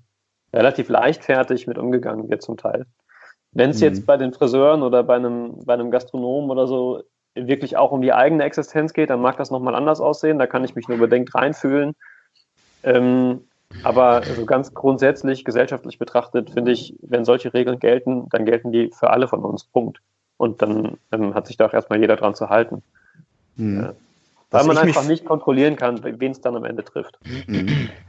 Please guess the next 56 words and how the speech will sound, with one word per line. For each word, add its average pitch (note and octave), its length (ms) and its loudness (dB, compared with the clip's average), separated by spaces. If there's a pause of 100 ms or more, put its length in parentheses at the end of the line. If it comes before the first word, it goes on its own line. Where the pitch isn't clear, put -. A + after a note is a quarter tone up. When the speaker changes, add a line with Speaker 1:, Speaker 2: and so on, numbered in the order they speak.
(120)
Speaker 2:
Was A2 140 0
ich C#3+ 120 2
mich D#3+ 140 4
frage, C#3+ 480 4
warum C3 400 2
musste C4 280 -2
der G2+ 100 -2
Friseur G#2+ 320 -2
denn G#2 160 -2
seinen G#2 220 -2
Laden G2 260 0
sauber G2 300 0
machen? G2 400 -10 (1800)
Speaker 1:
Wie D#3+ 300 2
gesagt, D3 340 4
ich C3+ 120 -2
kann's D#3+ 220 2
dir D#3 160 6
im D3 80 2
Einzelfall, D3+ 680 4
ähm, C#3+ 540 0
kann C#3+ 120 2
ich C#3+ 120 -6
dir B3+ 100 0
das C3+ 100 2
jetzt C#3+ 140 -4
nicht C3+ 140 -2
weiter C#3 200 2
sagen. C#3 260 2
Ich A2 80 -4
habe C#3 100 -4
nur C3+ 100 -2
mitbekommen, C3 720 0
Speaker 2:
Schein- A#2 100 -8
Speaker 1:
dass A#2+ 120 -2
es B2+ 100 -6
da B2+ 100 4
einen A2+ 80 0
Anruf B2+ 360 -2
gab B2+ 260 4
und, - 440 -10
äh, A#2 180 0
dass - 380 -10
dann A#2+ 300 -10
zumindest A#2 360 -4
kurzzeitig A#2+ 480 0
strittig C3+ 420 -2
war, A2 160 2
wie A2+ 80 4
das G#2+ 160 0
dann A2+ 160 -4
jetzt - 160 -4
gelaufen A2 400 0
ist, - 140 -8
da A2 80 0
genau. A2 280 0